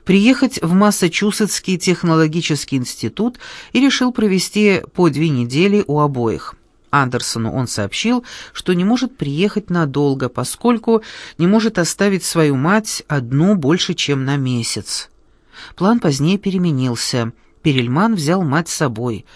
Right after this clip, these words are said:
но срок поездки остался прежним. Казалось, Григорий Перельман вернулся в мир.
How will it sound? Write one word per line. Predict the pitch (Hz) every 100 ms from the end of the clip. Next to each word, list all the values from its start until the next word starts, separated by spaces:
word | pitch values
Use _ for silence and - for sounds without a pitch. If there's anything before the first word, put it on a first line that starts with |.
| - - -
но | 160 185 170 -
срок | - 156 151 156
поездки | - 202 220 214 - 240 233 -
остался | 139 - 135 135 -
прежним. | 147 135 110 107 101 98 - - - - - - _ _ _ _ _ _ _ _ - _ _ _ _ _ _ _ _ _ _ _ _ _ _ _ -
Казалось, | 196 220 320 311 220
Григорий | 202 190 214 254 226
Перельман | 226 202 196 190 226 247
вернулся | 208 196 196 202 190 -
в | 190
мир. | 160 120 92